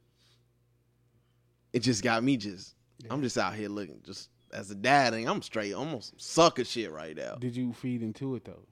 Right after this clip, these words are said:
Speaker 2: Did you say some shit? Did you follow up with some shit that'll make you look like the angry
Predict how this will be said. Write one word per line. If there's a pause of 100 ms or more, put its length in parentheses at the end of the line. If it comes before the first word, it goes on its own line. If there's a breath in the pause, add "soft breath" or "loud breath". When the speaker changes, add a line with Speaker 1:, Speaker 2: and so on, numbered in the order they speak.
(100)
Speaker 2:
Did
you
say
some
shit?
Did
you
follow
up
with
some
shit
that'll
make
you
look
like
the
angry